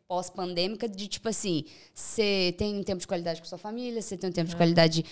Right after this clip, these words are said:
Speaker 1: com você, você tem uma saúde em dia, você tem estabilidade financeira. Se não tem esses pontos, como se
Speaker 2: Na-,
Speaker 1: hoje,
Speaker 2: a
Speaker 1: então,
Speaker 2: roda
Speaker 1: já
Speaker 2: não fecha, né?
Speaker 1: É, tipo assim, já não é uma vida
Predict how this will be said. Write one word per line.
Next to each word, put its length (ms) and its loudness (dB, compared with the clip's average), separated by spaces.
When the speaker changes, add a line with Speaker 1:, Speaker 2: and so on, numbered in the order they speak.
Speaker 1:
com 160 0
você, 460 4
você 260 -4
tem 120 -6
uma 80 -2
saúde 400 0
em 100 0
dia, 360 0
você 260 -6
tem 80 -8
estabilidade 460 0
financeira. 720 4
Se 380 2
não 280 4
tem 420 2
esses 260 0
pontos, 800 0
como 180 0
se 160 -4
Speaker 2:
Na-, 60 4
Speaker 1:
hoje, 200 4
Speaker 2:
a 80 6
Speaker 1:
então, 180 8
Speaker 2:
roda 120 6
Speaker 1:
já 120 6
Speaker 2:
não 100 -2
fecha, 380 -2
né? 220 6
Speaker 1:
É, 40 4
tipo 120 -4
assim, 200 0
já 200 6
não 240 2
é 100 10
uma 180 2
vida 540 0